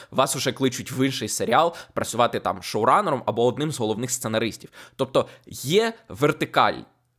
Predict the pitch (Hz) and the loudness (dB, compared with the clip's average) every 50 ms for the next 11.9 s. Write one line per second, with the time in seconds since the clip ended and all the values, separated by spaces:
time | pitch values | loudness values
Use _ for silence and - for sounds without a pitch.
0 | - _ - 170 214 277 285 - - - 127 143 185 190 - - 143 156 143 131 | -18 _ 0 2 2 2 2 -2 -4 0 2 2 2 2 2 2 4 4 4 4
1 | 107 104 90 - - - 120 127 - 185 143 127 - 117 117 - 110 95 - - | 2 2 0 0 0 -4 -4 -2 0 -2 -2 -2 -4 -6 -10 -8 -10 -12 -10 -8
2 | - - 113 101 113 165 226 240 208 - - - - _ - - 123 143 180 185 | -8 -4 0 2 4 4 4 4 2 -2 -4 -12 -20 _ -2 0 4 4 4 4
3 | - 123 117 - 220 247 254 - 127 110 104 151 160 185 170 139 - 135 143 151 | 4 2 -2 0 -2 -2 0 0 -2 0 4 2 2 4 2 -2 -2 0 -2 -2
4 | - 143 120 - 120 - 117 113 127 147 123 - - - _ _ - - 135 139 | -2 -2 -2 -4 -6 -2 0 0 0 0 0 -4 -12 -20 _ _ 0 2 2 2
5 | - - 135 123 123 120 131 127 113 104 104 - 277 - - 139 123 120 120 - | 2 2 2 2 2 4 2 4 4 4 4 4 4 4 4 4 2 2 0 0
6 | 131 120 117 - 156 160 165 151 - 110 - - - - 120 110 107 101 85 - | -2 -2 0 2 0 2 2 2 0 0 -4 -4 -2 -2 -2 -2 -2 -4 -4 -6
7 | - _ _ _ - - - - - - - _ _ _ - 143 202 214 - 196 | -8 _ _ _ -20 -20 -20 -20 -20 -20 -20 _ _ _ 2 2 2 2 2 0
8 | 180 - 175 165 156 - 170 - 120 - - - - - - - 160 - 147 139 | 0 2 2 2 2 2 2 0 0 0 -6 -10 -10 -8 -2 -2 0 0 2 0
9 | - 127 110 98 92 - - - - _ - - - _ _ - 120 151 156 156 | 2 4 4 2 2 0 -6 -10 -12 _ -20 -20 -20 _ _ -2 0 0 2 4
10 | 220 226 214 - 180 - - 151 139 123 - - - - - 131 - 156 147 147 | 4 2 2 2 -2 0 2 4 4 4 2 2 -2 -4 -4 -2 2 4 4 4
11 | 147 185 160 160 143 139 - - - 135 135 170 254 277 226 160 120 - | 4 0 0 0 -2 -4 -4 -6 -6 -2 0 2 2 2 2 -2 -4 -6